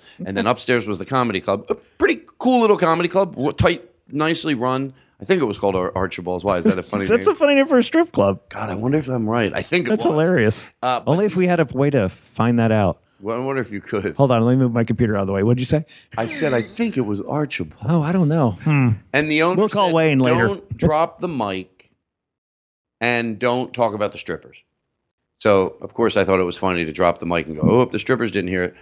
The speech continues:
Speaker 1: And he yelled at me after the show so
Speaker 2: <laughs>
Speaker 1: much that I started to, uh,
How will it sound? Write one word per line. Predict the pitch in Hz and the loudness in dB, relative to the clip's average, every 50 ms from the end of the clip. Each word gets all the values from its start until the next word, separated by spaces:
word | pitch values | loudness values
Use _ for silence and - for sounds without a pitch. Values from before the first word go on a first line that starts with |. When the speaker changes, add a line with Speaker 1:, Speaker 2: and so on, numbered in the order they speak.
| - _ - - 107 - - | -20 _ 0 0 0 0 -2
Speaker 1:
And | 110 117 | -4 -4
he | 127 | -4
yelled | 117 110 131 139 151 170 170 147 | -2 -2 0 0 0 0 -2 -4
at | 156 - | -6 -6
me | 123 120 113 110 | -6 -6 -4 -2
after | 110 113 - - - | -4 -4 -4 -4 -6
the | - 104 | -6 -6
show | - - 139 127 120 | -8 -6 -6 -6 -6
so | - - - - 139 - 156 | -6 -6 -4 -4 -4 -4 -4
Speaker 2:
<laughs> | |
Speaker 1:
much | 156 147 143 160 147 113 101 - - - - - _ _ _ _ _ | -2 -2 -2 0 -2 -2 -6 -10 -12 -12 -12 -14 _ _ _ _ _
that | 110 117 | -4 -2
I | 117 110 | -2 -2
started | 107 - - 127 120 120 120 117 - | -4 -4 -2 0 0 0 -2 -4 -8
to, | - - - 120 110 104 104 | -10 -8 -6 -4 -4 -2 -2
uh, | 98 95 92 87 87 87 | -2 -2 -2 -2 -4 -6